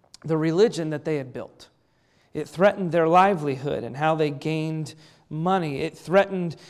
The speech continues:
their privileged position among the Israelites. If it meant we gotta point people to Christ as supreme and not ourselves, if these Israelites that are around us are actually gonna have to look to Him,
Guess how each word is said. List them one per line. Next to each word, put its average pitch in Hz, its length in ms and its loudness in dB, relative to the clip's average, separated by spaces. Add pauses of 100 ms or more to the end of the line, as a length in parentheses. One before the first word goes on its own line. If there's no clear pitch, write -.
(160)
their 175 160 2
privileged 190 680 0
position 160 720 -2
among 170 400 -4
the 156 100 -10
Israelites. 143 960 -6 (480)
If 147 160 -10
it 175 100 -4
meant 208 280 -2 (160)
we 202 120 0
gotta 220 200 6
point 214 280 0
people 160 280 -8
to 147 80 -8
Christ 185 840 -2 (340)
as - 180 -10
supreme 170 520 -6
and 160 120 -6
not 185 200 4
ourselves, 156 880 0 (460)
if 180 180 -4
these 208 220 0
Israelites 220 560 4
that 190 80 2
are 185 60 2
around 240 260 2
us 160 100 -4
are 185 60 2
actually 190 260 0
gonna 185 100 -2
have 185 160 -2
to 180 80 -4
look 180 220 -2
to 165 100 -6
Him, 202 720 0